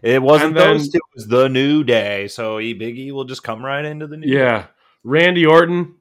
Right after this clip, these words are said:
Speaker 2: was not someone that was drafted.
Speaker 1: Nope.
Speaker 2: And then, um, I mean,
Speaker 1: He's a free agent.
Speaker 2: Mister Wyatt or Uncle Howdy was not there because of
Speaker 1: Yeah.
Speaker 2: whatever issues.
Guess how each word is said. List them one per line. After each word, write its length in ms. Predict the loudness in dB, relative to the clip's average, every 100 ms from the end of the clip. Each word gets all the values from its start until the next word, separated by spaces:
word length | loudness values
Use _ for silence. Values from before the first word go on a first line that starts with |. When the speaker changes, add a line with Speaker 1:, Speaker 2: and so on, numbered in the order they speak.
| -6
Speaker 2:
was 200 | -4 -2
not 300 | -2 -2 -4
someone 340 | -4 -2 -2
that 140 | -4 -6
was 140 | -6
drafted. 560 | -4 -4 -4 -6 -8 -10 _ _
Speaker 1:
Nope. 180 | -6 -6 -10 _
Speaker 2:
And 220 | -4 -2
then, 440 | 0 0 -2 -6 -4
um, 440 | -2 0 -2 -8 -8
I 80 |
mean, 300 | -4 -2 -4
Speaker 1:
He's 100 | -6
a 140 | -10 -4
free 240 | 0 2
agent. 440 | 4 4 2 -2 -4 _ _ _ _
Speaker 2:
Mister 380 | -6 -6 -4 -2
Wyatt 520 | 2 4 4 2 -2
or 260 | -4 -2 0
Uncle 300 | 0 -2 0
Howdy 460 | 0 0 -2 -6 -6
was 220 | -6 -6
not 400 | -4 -4 -4 -4
there 300 | 0 2 0
because 380 | -4 -6 -6 -6
of 80 | -6
Speaker 1:
Yeah. 40 |
Speaker 2:
whatever 300 | -4 -4 -2
issues. 580 | -2 -4 -4 -4 -4 -10